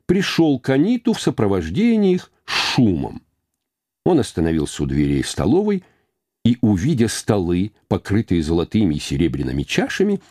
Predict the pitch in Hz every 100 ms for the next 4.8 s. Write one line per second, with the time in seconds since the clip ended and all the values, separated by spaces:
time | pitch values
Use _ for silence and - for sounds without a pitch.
0 | _ 90 143 254 - - 117 101 - 127
1 | 151 240 214 208 - _ 120 123 156 143
2 | 101 92 65 78 - - 104 202 311 294
3 | 220 - - 269 202 - - 160 170 170
4 | _ 110 110 98 90 73 64 -